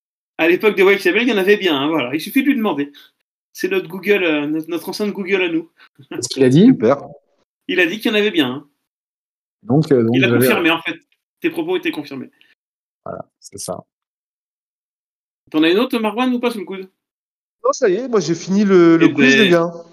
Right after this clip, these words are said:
Speaker 1: eh ben, eh ben, et moi, moi j'ai envie de dire, pour Marwan, mince, il est où mon
Speaker 2: Pipi.
Speaker 1: clap-clap ?
Speaker 2: Pipi pour, hein.
Speaker 1: Voilà.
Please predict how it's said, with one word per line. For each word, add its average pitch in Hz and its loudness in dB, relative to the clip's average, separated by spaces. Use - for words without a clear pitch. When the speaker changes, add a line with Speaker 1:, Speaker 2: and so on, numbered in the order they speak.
Speaker 1:
eh 160 2
ben, 135 0
eh 147 2
ben, 131 -2
et 139 -2
moi, 127 -4
moi 135 -4
j'ai 139 -6
envie 127 -8
de 131 -6
dire, 143 -4
pour 202 -6
Marwan, 175 0
mince, 147 -8
il 143 -4
est 165 -2
où 165 -4
mon 151 -2
Speaker 2:
Pipi. 123 0
Speaker 1:
clap-clap ? - -4
Speaker 2:
Pipi 131 -10
pour, 101 -6
hein. 101 -4
Speaker 1:
Voilà. 139 -2